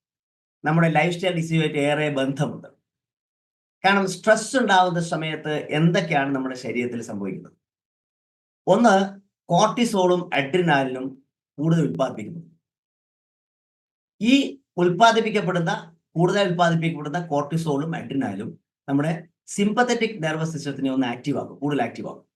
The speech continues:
അത് നമ്മുടെ ഇമ്മ്യൂൺ സിസ്റ്റത്തിനെ തകരാറിലാക്കും, പ്രതിരോധ സംവിധാനത്തെ തകരാറിലാക്കും. അത് സ്വാഭാവികമായിട്ടും നമ്മുടെ രോഗപ്രതിരോധം കുറയുന്നത് കൊണ്ട്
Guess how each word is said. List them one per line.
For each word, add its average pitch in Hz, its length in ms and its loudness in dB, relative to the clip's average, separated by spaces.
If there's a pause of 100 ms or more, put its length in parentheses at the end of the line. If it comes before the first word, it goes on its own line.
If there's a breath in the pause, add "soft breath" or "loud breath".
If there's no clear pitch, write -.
(1080)
അത് 165 360 4 (580)
നമ്മുടെ 156 220 2
ഇമ്മ്യൂൺ 185 340 4
സിസ്റ്റത്തിനെ 135 520 -6
തകരാറിലാക്കും, 117 760 -10
പ്രതിരോധ 165 600 0 (200)
സംവിധാനത്തെ 127 880 -4
തകരാറിലാക്കും. - 500 -12 (960)
അത് 180 120 0
സ്വാഭാവികമായിട്ടും 180 1040 2
നമ്മുടെ 143 520 0
രോഗപ്രതിരോധം 147 800 -2
കുറയുന്നത് 143 400 -2
കൊണ്ട് 139 240 -2